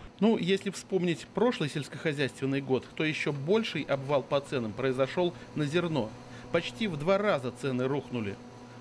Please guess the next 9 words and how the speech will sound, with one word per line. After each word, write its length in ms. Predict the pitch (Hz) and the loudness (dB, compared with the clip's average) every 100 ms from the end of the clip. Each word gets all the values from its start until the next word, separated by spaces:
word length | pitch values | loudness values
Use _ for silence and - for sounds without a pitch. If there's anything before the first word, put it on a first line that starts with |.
| - | -2
По 80 | |
зерну 280 | 165 196 240 | 2 4 4
нижегородские 580 | 202 143 156 180 - 160 | 2 2 2 0 0 -4
крестьяне 480 | 151 147 - 196 165 | -2 -4 2 2 4
вообще 340 | 143 - 202 | 2 2 -2
сработали 540 | - 135 139 170 143 131 | 2 0 2 0 0 -2
себе 340 | - 131 147 - - | -2 -2 -2 -4 -8
в 140 | 139 | -2
убыток. 500 | 165 160 151 110 - | 0 2 0 -2 -12